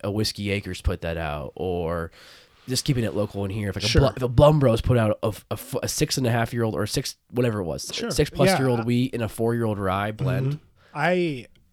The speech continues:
Speaker 2: personally, again, I, I feel if that was released in this day and time, it would rock the fuck out
Speaker 1: Yeah.
Speaker 2: because it was delicious then.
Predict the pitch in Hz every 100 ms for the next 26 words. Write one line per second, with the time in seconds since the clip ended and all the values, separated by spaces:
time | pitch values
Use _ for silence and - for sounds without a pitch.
0 | _ - - 151 - 151 135 117 110 117
1 | 101 110 107 117 - 127 117 110 117 -
2 | - 117 120 117 123 110 - _ _ -
3 | 131 120 113 113 - - - - 101 98
4 | 107 110 127 - 147 151 - 156 156 160
5 | - _ - 117 104 _ - 113 110 -
6 | 92 87 - - 90 80 80 - - -
7 | - - 123 87 82 - 90 101 92 90
8 | 90 87 95 - 110 - 85 82 123